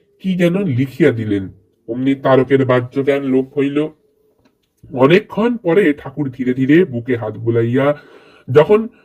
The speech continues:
আহ, বু-, বুকে হাত বুলাইয়া জ্ঞান ফিরে-, আহ, ফিরাইয়া নিলেন এবং স্নেহে হেমিস্তান্ন আদি খাইতে দিয়া সা-, আহ, সাধন সম্বন্ধে উপদেশ দিলেন। সেই ভাবের নেশা তাহার অনেক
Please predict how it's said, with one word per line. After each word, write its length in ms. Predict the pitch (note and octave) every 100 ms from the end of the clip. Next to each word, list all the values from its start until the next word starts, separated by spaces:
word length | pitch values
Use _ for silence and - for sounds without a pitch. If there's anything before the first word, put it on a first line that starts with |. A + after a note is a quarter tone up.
| _
আহ, 280 | B2+ B2+ B2
বু-, 640 | A2+ A#2 A2+ C3+ C3 A2
বুকে 220 | A#2+ C3+
হাত 160 | D3 C#3+
বুলাইয়া 360 | D3 E3 F3 C#3
জ্ঞান 320 | C3 D3 F#3
ফিরে-, 420 | F#3+ F3+ D#3+ C3+
আহ, 80 | C3
ফিরাইয়া 460 | D3 D3 D#3+ E3+
নিলেন 360 | F3+ A3+ D#3+ A#3+ - _ -
এবং 260 | A#2+ A#2+
স্নেহে 540 | A#2 - C3 C3+ C#3 C3+
হেমিস্তান্ন 840 | A#2+ A#2+ A#2+ - B2+ B2 A#2+ A#2
আদি 260 | A#2 B3+ - _ _
খাইতে 360 | - A2 A#2 A2+
দিয়া 300 | A2+ A#2 G2
সা-, 380 | - - -
আহ, 220 | A2 A2 A2
সাধন 500 | - B2+ F3+ A3 A3+
সম্বন্ধে 460 | D3 C3+ A#2+ A2+ D3
উপদেশ 520 | - C3+ B2 B2 A2+
দিলেন। 340 | - G#2+ G#2 G2 _ _ _ _ _ _ - - -
সেই 140 | A3 D#3+
ভাবের 500 | - D#3 G#3+ A3 F#3+
নেশা 460 | F3 A3+ F3 - - _
তাহার 280 | - B2+ C3+
অনেক 580 | - A#2+ C#3 F#3 G#3